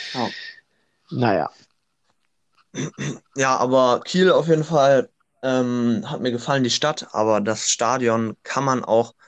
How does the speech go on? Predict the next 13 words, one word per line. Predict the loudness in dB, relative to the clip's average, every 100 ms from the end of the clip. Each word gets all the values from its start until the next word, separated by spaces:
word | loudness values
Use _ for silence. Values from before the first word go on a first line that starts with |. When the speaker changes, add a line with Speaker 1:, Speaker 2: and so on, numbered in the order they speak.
| _
Speaker 1:
wenn | -4 0
nicht | 0 -2
gerade | -2 0 2
der | 2
Lieblingsverein | 0 -4 -4 -4 -6 -8 -4 -2 -2 -4 -6 _
spielt, | -12 -6 0 2 0 -8 _ _ _
auslassen. | -2 0 -2 -6 -8 -10 -14 -16 _ _ _ _ _ _ _
Speaker 2:
Jo. | 2 2 0 _ _ _ _ _ _ _ _ -2
Jo, | -2 -4 _ -4
definitiv. | -2 -2 -2 -6 -6 -8 -10 -14 _ -18 -18 _ _ _ _ _ -6
Ich | -6 -6
genauso. | -6 -6 -6 -8 -12 _ _ _ _ _ _ _
Ja, | 0 0 0